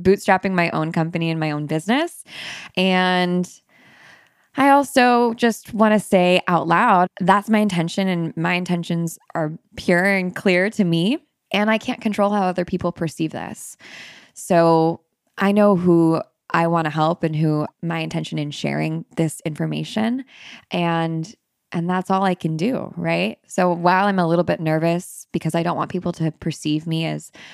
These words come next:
someone who's <laughs> money hungry or selfish or any of that, I can't control those perceptions. All I can do is show up as myself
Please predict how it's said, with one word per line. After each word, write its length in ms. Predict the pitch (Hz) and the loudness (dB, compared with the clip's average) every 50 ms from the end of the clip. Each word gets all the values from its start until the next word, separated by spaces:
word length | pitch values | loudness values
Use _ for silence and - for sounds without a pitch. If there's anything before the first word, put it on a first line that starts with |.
| - _ | -20 _
someone 300 | - 175 165 165 160 156 | -8 -6 -4 -4 -2 -2
who's 200 | 156 151 143 - | -4 -4 -4 -4
<laughs> 0 | |
money 300 | 160 160 175 185 170 175 | -2 0 0 2 2 2
hungry 600 | 180 170 160 160 160 160 160 160 160 160 156 165 | 2 0 0 0 0 0 0 2 2 2 0 0
or 300 | - 147 151 147 147 147 | -2 -2 -2 -2 -2 -4
selfish 760 | 143 - 151 151 147 151 156 - 156 151 151 151 156 - - - - - - - - - - - | -2 0 2 2 2 2 2 2 2 2 2 0 -2 -8 -12 -16 -18 -20 -18 -18 -18 -18 -10 -4
or 640 | - 160 156 151 151 151 147 147 147 147 147 147 - _ _ - | -2 0 0 2 2 0 0 0 0 -2 -2 -4 -8 _ _ -4
any 280 | 170 165 180 185 180 | -2 -2 0 0 0
of 160 | 180 170 156 151 | 0 -2 -2 -4
that, 440 | 151 143 143 151 165 196 233 240 - _ _ _ _ - | -6 -4 -4 -4 -4 -4 -6 -8 -12 _ _ _ _ 0
I 140 | 170 175 180 | 0 0 0
can't 300 | - - 196 165 - - | 0 0 -2 -2 -2 -2
control 320 | - 156 147 - 151 143 | -6 -6 -4 -4 -4 -4
those 200 | 135 143 143 - | -4 -6 -10 -10
perceptions. 800 | - - 151 - - - - - - - - - 214 233 - - _ | -10 -12 -10 -10 -10 -12 -12 -12 -14 -14 -12 -10 -10 -12 -14 -8 _
All 140 | - 196 196 | -2 0 0
I 100 | 208 208 | 0 0
can 180 | 208 - 202 185 | 0 -2 -2 -2
do 180 | 165 160 160 | 0 0 0
is 100 | 156 151 | 0 -2
show 180 | 147 - - 151 | -4 -6 -6 -6
up 160 | 151 151 - | -6 -6 -6
as 160 | 156 147 - | -8 -8 -8
myself 640 | 147 147 147 143 - - 151 151 151 147 - _ _ | -8 -8 -8 -8 -4 -2 -2 -2 -2 -4 -6 _ _